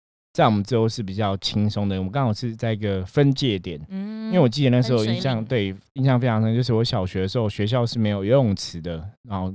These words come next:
Speaker 1: 然后到五六年、高年级，游泳池就陆续在建。然后建完之后启用的时候，我已经毕业了。
Speaker 2: 哦。
Speaker 1: 所以我们变成说，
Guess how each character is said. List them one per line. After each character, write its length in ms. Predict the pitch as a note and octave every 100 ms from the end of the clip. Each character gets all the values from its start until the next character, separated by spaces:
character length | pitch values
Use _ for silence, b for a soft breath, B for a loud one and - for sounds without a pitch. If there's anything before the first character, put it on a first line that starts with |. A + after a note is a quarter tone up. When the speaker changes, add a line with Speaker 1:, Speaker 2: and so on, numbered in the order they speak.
| G2
Speaker 1:
然 160 | G#2+
后 320 | A#2+ B2 A#2 G#2+
到 180 | C3 B2
五 200 | F2+ G2
六 100 | A2
年、 140 | G2+
高 120 | G2
年 160 | A2+ G2+
级， 160 | F#2+ F#2
游 120 | A2
泳 80 | G#2+
池 160 | -
就 100 | G2+
陆 140 | G#2 B2
续 140 | G2+
在 160 | G#2 G#2
建。 340 | - G#2 D#2+ - _ _ _ _ -
然 120 | A2
后 240 | B2 A#2+ B2
建 160 | -
完 100 | A#2+
之 120 | G#2+ A2+
后 100 | G#2+
启 360 | - - G2+
用 200 | A2+ D3+
的 80 | G#2+
时 100 | G2+
候， 60 | G2+
我 100 | G2+
已 40 |
经 260 | G2+ G2 A2+
毕 200 | - A2
业 140 | G#2 F#2+
了。 220 | E2+ E2+ -
Speaker 2:
哦。 520 | F3+ F3+ F#3 F#3+ F#3+
Speaker 1:
所 80 | E3
以 160 | D3+ C#3
我 160 | A2+
们 260 | A2 A2 A2
变 220 | C3+ C#3+
成 40 | A2+
说， 200 | B2